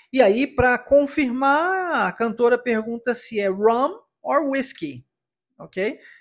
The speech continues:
É, rum, é, apesar da pronúncia escrita é bem parecida com o português, né?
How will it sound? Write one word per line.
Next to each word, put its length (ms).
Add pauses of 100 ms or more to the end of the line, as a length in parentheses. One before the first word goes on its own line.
(120)
É, 180
rum, 580
é, 520
apesar 580
da 100
pronúncia 540
escrita 380
é 40
bem 140
parecida 400
com 80
o 40
português, 540
né? 220